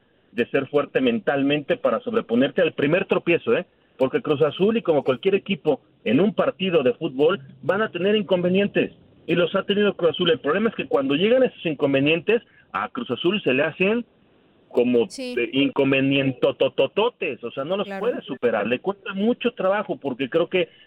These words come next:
Speaker 1: va una losa de por medio muy pesada y con América, bueno, pues hay una paternidad muy, muy clara, ¿no? Pero Cruz Azul, ¿de para qué está hecho esta temporada? Yo creo que para, para competir por el título, o sea, no, no hay de otra, o sea, para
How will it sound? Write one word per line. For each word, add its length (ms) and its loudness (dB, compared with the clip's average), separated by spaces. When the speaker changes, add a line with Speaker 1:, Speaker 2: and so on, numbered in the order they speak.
Speaker 1:
va 120 2
una 200 2
losa 240 0
de 80 0
por 180 -2
medio 240 2
muy 160 2
pesada 380 0
y 40 -4
con 180 -6
América, 380 0
bueno, 260 0
pues 160 -8
hay 140 0
una 180 2
paternidad 640 0
muy, 260 0
muy 200 -4
clara, 380 -2
¿no? 260 -2
Pero 220 0
Cruz 200 0
Azul, 240 0
¿de 80 0
para 280 0
qué 100 0
está 160 -2
hecho 120 -12
esta 140 -6
temporada? 580 -2
Yo 140 0
creo 140 0
que 140 0
para, 760 -2
para 200 -2
competir 540 -2
por 140 -2
el 80 -6
título, 440 0
o 60 -8
sea, 120 0
no, 240 2
no 180 2
hay 80 2
de 120 2
otra, 320 0
o 40 -4
sea, 120 -6
para 460 -2